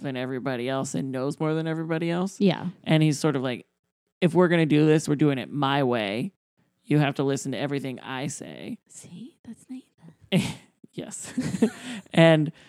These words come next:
Speaker 1: so as they're sneaking, he's like, "Step exactly where I step, do exactly as I do."
Speaker 2: Mm-hmm.
Speaker 1: And when that falls apart, he's not really taking advantage of everybody's strengths yet and sort of
Speaker 2: Yeah.
Speaker 1: really,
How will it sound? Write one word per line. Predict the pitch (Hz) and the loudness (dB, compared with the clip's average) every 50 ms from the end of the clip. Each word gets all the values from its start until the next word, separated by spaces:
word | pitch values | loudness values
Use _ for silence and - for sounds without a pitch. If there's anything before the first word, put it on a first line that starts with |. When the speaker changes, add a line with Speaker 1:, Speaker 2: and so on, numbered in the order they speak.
| - _ | -20 _
Speaker 1:
so | - - - 185 165 165 | -6 4 6 6 6 6
as | - 165 180 170 160 | 6 2 2 4 4
they're | 170 156 | 2 0
sneaking, | - - - 196 208 220 - - 165 151 | 0 -4 -2 -2 -2 -2 0 0 0 0
he's | 151 160 143 - | 0 -2 -2 -2
like, | 151 139 - - | -4 -6 -6 -10
"Step | - - 170 151 - | -6 -4 -4 -4 -4
exactly | 147 - 143 151 143 - - 156 143 | -6 -6 -4 -6 -4 -4 -4 -2 -2
where | 143 135 | -2 -4
I | 135 | -6
step, | 127 - - 143 131 120 - | -8 -10 -10 -12 -12 -10 -8
do | 139 135 | -8 -8
exactly | 127 123 131 120 120 117 147 123 110 | -8 -8 -10 -12 -12 -10 -10 -10 -10
as | 117 120 117 | -10 -12 -12
I | 98 110 | -14 -14
do." | - - 165 165 147 120 120 - 208 185 | -4 -2 0 0 2 2 2 2 2 0
Speaker 2:
Mm-hmm. | 165 185 170 160 170 170 - | 0 -2 -4 -4 -6 -8 0
Speaker 1:
And | 170 160 156 | 2 2 4
when | 151 147 | 4 2
that | 151 147 143 - | 2 0 0 -2
falls | - 165 147 139 135 98 | 0 0 0 0 0 -2
apart, | 135 123 - - 175 160 147 135 123 113 - _ _ _ _ _ _ | -6 -8 -4 -2 0 2 2 0 -2 -4 -8 _ _ _ _ _ _
he's | - 175 165 135 | -2 -2 0 2
not | 180 160 135 - | 2 0 2 0
really | - 160 156 143 147 147 147 139 - - _ _ _ _ _ _ _ _ _ _ _ _ _ _ _ | 0 -2 0 0 -2 -4 -4 -4 -6 -10 _ _ _ _ _ _ _ _ _ _ _ _ _ _ _
taking | - - 190 143 175 165 147 | -2 0 0 0 2 -2 -2
advantage | 147 131 160 156 151 139 139 135 135 | -2 -2 -2 -2 -2 -2 -4 -6 -8
of | 123 120 - - | -10 -10 -8 -2
everybody's | 175 170 165 165 151 143 135 135 139 127 - | 0 2 2 4 4 4 2 0 0 -4 -6
strengths | - - - 151 151 123 110 117 - - - | -10 -12 -6 -6 -6 -6 -6 -10 -12 -12 -8
yet | 147 127 113 104 - - | -8 -6 -6 -8 -10 -12
and | - - 139 - | -12 -12 -10 -10
sort | - - - - | -10 -10 -10 -8
of | - 107 208 202 | -10 -6 0 0
Speaker 2:
Yeah. | 175 - 64 53 - - _ _ _ - | 0 0 -2 -8 -12 -16 _ _ _ -4
Speaker 1:
really, | - 170 165 147 143 139 135 123 | 2 4 4 4 4 0 -4 -6